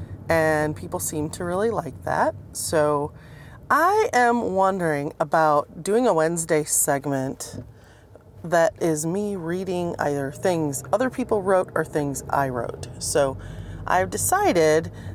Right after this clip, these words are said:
that I'm gonna just throw it out there. If anyone has anything that they wrote that they would like me to read, let me know. You can get in touch. I'm on the Discord. You can leave me a message here, and you can email me updates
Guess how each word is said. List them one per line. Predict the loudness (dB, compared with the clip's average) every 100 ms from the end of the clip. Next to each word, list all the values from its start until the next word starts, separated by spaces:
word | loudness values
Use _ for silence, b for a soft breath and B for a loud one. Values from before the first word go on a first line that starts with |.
| 0
that | 0 4
I'm | 2 2
gonna | 2 2
just | 0 -4 0
throw | 2 4
it | 4
out | 2
there. | 0 0 0
If | 0 -4
anyone | -4 -2 -4
has | -2 -2 0 -2
anything | -4 -4 -4 -6 -6 -10 B B -4
that | -2 -2 -2
they | 0 2
wrote | 2 2 2 -2
that | -6 -2
they | -2
would | -2
like | -4 -6 -8
me | -10
to | -6 -4
read, | -4 -6 -8 -12 B B -8 0
let | 2
me | 4
know. | 4 6 4
You | 2
can | -2
get | -2
in | 0
touch. | -2 -2 -2
I'm | -2 -2 0
on | 2 2 0
the | -4
Discord. | -4 -6 -6 -4 -2 -4 -6
You | -4
can | -2
leave | 0 0
me | 2
a |
message | 2 0 -4 -6
here, | -6 -4
and | -6 -8 B B B
you | -6
can | -6 -4
email | -2 2 2
me | 2 0
updates | 0 -2 2 0 0 -2 -6